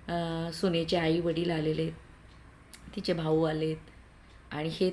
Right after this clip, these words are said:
तर काय आधीच दोन दिवस आधीच आलेले. माझा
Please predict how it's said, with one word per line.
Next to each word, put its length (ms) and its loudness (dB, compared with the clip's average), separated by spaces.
तर 40 0
काय 160 0
आधीच 340 -2
दोन 240 2
दिवस 300 -4
आधीच 440 -6
आलेले. 380 0
माझा 260 -4